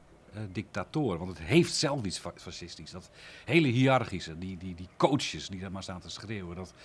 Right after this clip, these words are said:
die entree van die atleten in het, in het Olympisch Stadion bij de openingsceremonie. Dat, dat gedril, dat, dat gemarcheer. Vreselijk, vreselijk. Ik, ik kan, daar, kan, daar, daar kan ik niet meer naar kijken. Dat vind ik zo, eh, maar het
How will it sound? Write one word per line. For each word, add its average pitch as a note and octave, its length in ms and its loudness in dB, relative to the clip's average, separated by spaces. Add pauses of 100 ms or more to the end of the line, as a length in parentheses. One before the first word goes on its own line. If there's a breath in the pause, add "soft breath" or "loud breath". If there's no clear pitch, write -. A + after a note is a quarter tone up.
(420 loud breath)
die G#2+ 140 -2
entree D3 460 2
van B2+ 120 2
die B2 100 2
atleten B2 400 2
in A#2 80 0
het, A2+ 160 -2
in B2 100 -2
het G#2+ 100 -6
Olympisch B2 340 0
Stadion C#3 420 4
bij A2 100 2
de A2+ 60 2
openingsceremonie. F#2+ 880 0
Dat, F#2+ 260 -12
dat F2 160 -10
gedril, G#2+ 680 2
dat, F#2 220 -6
dat G#2 220 -10
gemarcheer. A2 720 -2 (1120 loud breath)
Vreselijk, D#3+ 840 2
vreselijk. F#3 560 2
Ik, - 80 -10
ik C3+ 100 -6
kan, D#3+ 160 2
daar, D#3 140 2
kan, D#3 160 0
daar, D3 200 2
daar D3+ 180 2
kan E3 160 2
ik C#3+ 120 0
niet G#3 140 6
meer G3 100 2
naar E3 120 4
kijken. A2+ 420 0 (340)
Dat C3+ 260 -6
vind C#3+ 120 -2
ik C3+ 100 -4
zo, F3 480 6
eh, C#3 380 -2
maar C3 220 2
het - 220 -4